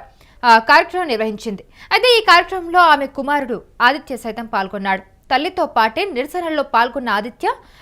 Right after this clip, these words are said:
బీసీలకు నలభై రెండు శాతం రిజర్వేషన్లు ఇవ్వాల్సిందేనని ప్లకార్డులు చేత పట్టుకొని డిమాండ్ చేశాడు. "కేవలం మా అమ్మ మాత్రమే పోరాటం చేస్తే సరిపోదని,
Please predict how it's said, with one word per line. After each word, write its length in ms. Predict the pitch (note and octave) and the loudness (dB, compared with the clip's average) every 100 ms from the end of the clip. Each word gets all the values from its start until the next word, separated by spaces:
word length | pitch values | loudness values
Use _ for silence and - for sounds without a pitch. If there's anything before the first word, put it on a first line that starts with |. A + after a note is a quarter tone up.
| - | -4
బీసీలకు 680 | D4 G#4+ G#4 E4 D4 B3 G3+ | 2 2 2 -2 -4 -6 0
నలభై 280 | D4 G4 A4 | 2 2 0
రెండు 180 | G#4 E4 | -4 -4
శాతం 400 | D#4+ C4+ D4 A#3+ | -2 -2 -2 -6
రిజర్వేషన్లు 680 | G#3+ D#4 F#4+ G4+ G4 F4 | -2 0 0 -4 -6 -8
ఇవ్వాల్సిందేనని 960 | A#3+ G#3 A#3 G#4+ F#4+ E4 B3+ A#3 C#4 G#3+ _ _ - | -6 -6 4 4 4 -4 -4 -2 -4 -8 _ _ 0
ప్లకార్డులు 480 | C#4 C4+ E4+ C#4+ A#3 - | 2 4 2 2 -4 -4
చేత 100 | A#3+ | -6
పట్టుకొని 520 | B3+ A#3+ - - C#4 | -4 -8 -6 -6 -6
డిమాండ్ 400 | F#4+ A#3+ A3+ A3 | -4 -4 -4 -4
చేశాడు. 320 | G#3+ G3+ G3+ G3+ _ - _ | -8 -2 -2 -2 _ -20 _
"కేవలం 460 | - F4+ G#4+ E4 G3+ - - | 0 2 4 2 0 -4 -6
మా 160 | A#3 B3+ | 4 4
అమ్మ 200 | D4+ G#4 | 4 2
మాత్రమే 400 | F4+ D4+ C#4 D4+ | 2 0 -2 -6
పోరాటం 500 | D4 B3+ C4+ C#4 A#3+ | -4 -2 -2 -4 -8
చేస్తే 220 | A#3 A3+ B3 | -8 -6 -8
సరిపోదని, 760 | - A#3+ D4 D#4 A#3 C#4 G#3 | -4 -6 -4 -6 -4 -8 -10